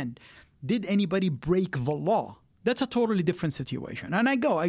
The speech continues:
go to two reports. One report, it was obvious that the person who broke the law, but we cannot say they broke the law because he's the president of the United States. Only Congress can say they broke the law.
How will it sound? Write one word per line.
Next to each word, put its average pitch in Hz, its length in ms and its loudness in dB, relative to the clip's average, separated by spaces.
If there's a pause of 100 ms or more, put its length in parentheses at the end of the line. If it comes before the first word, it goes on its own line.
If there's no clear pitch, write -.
go 226 40 4
to 226 140 -4
two 247 160 0
reports. - 560 -4
One 180 240 2
report, 214 540 0
it 143 120 -10
was 165 240 -4
obvious 160 460 -4
that 156 160 -4
the 147 60 -8
person 170 340 -6
who 143 40 -6
broke 156 260 -4
the 165 80 -4
law, 160 180 0
but 151 140 -8
we 143 80 -8
cannot 151 280 -4
say 190 440 -2
they 156 140 -4
broke 143 260 -4
the 127 60 -8 (100)
law 165 100 -4 (320)
because 180 240 0
he's 170 140 0
the 160 80 -2
president 160 400 -4
of 143 100 -10
the 151 60 -4
United 139 360 -4
States. 123 360 -10
Only 151 240 -6
Congress 220 480 -4
can 135 120 -10
say 127 200 -10
they 123 100 -12
broke 120 240 -10
the 117 160 -10
law. 175 80 -6